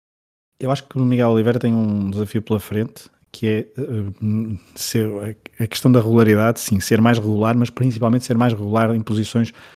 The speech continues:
eh, de pódio, chegar mais vezes ao pódio, porque ele o ano passado, por exemplo, só chegou duas vezes ao pódio, eu, e foi com as duas vitórias que teve na Indonésia e no Japão. Em dois mil e vinte, por exemplo, também só chegou duas vezes ao pódio e foi com duas vitórias.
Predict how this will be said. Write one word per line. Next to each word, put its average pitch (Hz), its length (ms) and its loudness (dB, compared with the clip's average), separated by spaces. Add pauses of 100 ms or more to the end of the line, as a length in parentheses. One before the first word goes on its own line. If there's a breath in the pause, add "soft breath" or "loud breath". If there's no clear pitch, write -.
(280)
eh, 101 360 -2
de 107 100 -4
pódio, 101 340 2
chegar 110 260 2
mais 113 200 4
vezes 107 220 2
ao 110 100 2
pódio, 98 320 -4
porque 107 520 -4
ele 120 100 -2
o 113 100 0
ano 113 80 -2
passado, 110 240 -2
por 107 120 -4
exemplo, 104 340 -2
só - 120 -2
chegou - 180 -4
duas 117 220 0
vezes 107 220 -2
ao 104 100 -2
pódio, 104 320 -2 (180)
eu, 120 240 2 (160)
e 127 80 -8
foi - 160 0
com 113 120 0
as 107 80 4
duas 107 180 2
vitórias 104 360 -4
que - 80 -20
teve 98 220 -4
na 104 100 0
Indonésia 101 400 -2
e 98 40 -4
no 95 60 -6
Japão. 98 400 -6 (480 loud breath)
Em 123 100 4
dois 120 200 6
mil 127 180 6
e 123 60 6
vinte, 120 200 2
por - 120 -2
exemplo, 110 300 2
também 120 220 2
só 120 140 -2
chegou 120 220 -4
duas 117 160 0
vezes 110 180 -2
ao 117 80 0
pódio 113 240 0
e 110 40 0
foi 120 120 -6
com 113 160 -2
duas 104 220 0
vitórias. 98 560 -6